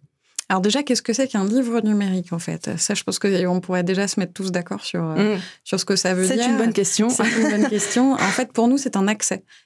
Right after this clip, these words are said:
Speaker 2: Ouais.
Speaker 1: C'est un accès à un contenu, en aucun cas un fichier numérique, euh, euh, est un produit, euh, intéressant, en tout
Speaker 2: Mhm.
Speaker 1: cas, euh, commercialement. On vend un accès à un contenu. Donc, euh, la première chose, c'était de réfléchir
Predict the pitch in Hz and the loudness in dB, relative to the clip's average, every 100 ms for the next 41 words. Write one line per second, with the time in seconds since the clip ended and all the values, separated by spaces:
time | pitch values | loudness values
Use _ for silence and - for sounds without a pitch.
0 | - 202 208 185 180 185 220 214 202 185 | -4 -2 0 0 0 0 0 2 0 0
1 | 180 175 208 240 247 190 180 185 180 175 | -2 0 2 4 2 2 0 0 0 0
2 | 202 214 180 175 196 - 214 196 180 175 | 0 0 0 0 -2 0 0 2 2 2
3 | 190 214 196 170 160 - - - - 175 | 0 -2 -2 0 -2 -8 -20 -20 -4 0
4 | 170 165 165 170 170 - 170 170 170 170 | 2 2 0 -2 -2 -2 -2 2 2 2
5 | - 185 175 - 202 180 160 156 165 170 | 0 0 -2 -2 0 2 0 -2 -2 -2
6 | 170 180 - 170 190 226 190 - 220 175 | -4 -4 -2 0 0 0 0 0 -2 -4
7 | - 214 214 226 240 214 220 175 160 175 | -4 0 2 4 2 2 2 0 -2 -4
8 | 175 220 214 185 196 180 202 233 - - | -2 0 0 0 0 0 0 -2 -8 -10
9 | - 208 202 226 240 185 190 240 240 - | -2 2 4 4 2 2 2 0 -2 -2
10 | 240 220 196 196 196 - 180 - - - | 0 0 0 -2 -4 -4 -6 -6 -18 -8
11 | - 190 185 185 170 170 170 175 233 240 | 0 0 2 2 4 2 2 0 0 0
12 | - 294 285 240 208 185 190 190 185 - | 0 0 0 0 0 0 -2 0 -2 0
13 | 277 | 0